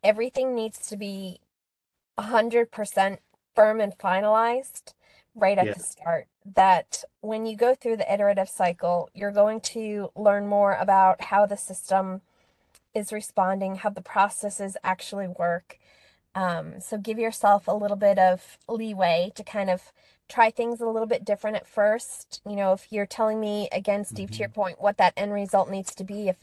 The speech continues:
Speaker 1: if I can get you there in two or three steps instead of five and the end result's the same, you know, can we try this,
Speaker 2: Mm-hmm.
Speaker 1: this shorter abbreviated way of going about it?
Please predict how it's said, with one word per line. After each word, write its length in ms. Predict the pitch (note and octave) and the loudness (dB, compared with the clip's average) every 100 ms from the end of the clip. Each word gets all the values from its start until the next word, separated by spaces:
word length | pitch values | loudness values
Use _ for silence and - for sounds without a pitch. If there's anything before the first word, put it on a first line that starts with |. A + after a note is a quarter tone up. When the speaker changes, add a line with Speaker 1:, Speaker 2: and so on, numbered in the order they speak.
| _ _ _ | _ _ _
Speaker 1:
if 120 | - | -8
I 100 | A#3 | -6
can 200 | B3 B3 | -4 0
get 180 | A#3 G#3+ | 4 4
you 100 | A3+ | 2
there 300 | A3 A3 A3 | -2 0 0
in 260 | G3 F#3 F#3+ _ _ - | -2 -4 -10 _ _ -6
two 120 | B3+ | 0
or 140 | A3 | 0
three 240 | G#3+ A#3 C4+ | 0 -4 0
steps 360 | - B3+ - | 4 4 2
instead 380 | G#3+ G#3 - G3 | -10 -4 4 4
of 80 | G3 | 4
five 560 | - A3+ A3+ A#3 A#3+ | 0 2 6 6 6
and 100 | G3+ | 2
the 100 | F#3 | -2
end 200 | F#3+ G#3+ | 0 0
result's 460 | G#3+ G#3 G3+ G#3 - | 0 2 2 2 0
the 120 | F#3+ | -8
same, 560 | - G3 F#3+ A3+ A#3+ A#3 | -2 0 0 0 -2 -2
you 140 | G3+ | -4
know, 220 | G3 F#3+ - - | 0 0 -2 -12
can 160 | - G#3 | -6 -6
we 100 | G3+ | -6
try 300 | - G#3 G#3 | 0 2 2
this, 220 | G3 D3 | 0 -2
Speaker 2:
Mm-hmm. 260 | A2+ A2+ - _ _ | -2 -4 -8 _ _
Speaker 1:
this 120 | G#3 | -4
shorter 420 | - - G#3+ G#3 G3 | -4 0 4 6 6
abbreviated 720 | F#3+ G3+ G3 G3 F#3+ F#3+ F#3 - | 4 -6 -4 -4 -2 -4 -6 4
way 260 | G3+ G3 | 8 10
of 100 | G3 | 8
going 320 | G3 F#3+ F#3+ F#3+ | 6 6 6 4
about 320 | F3+ F#3 F#3 | 6 8 8
it? 200 | F3+ | 6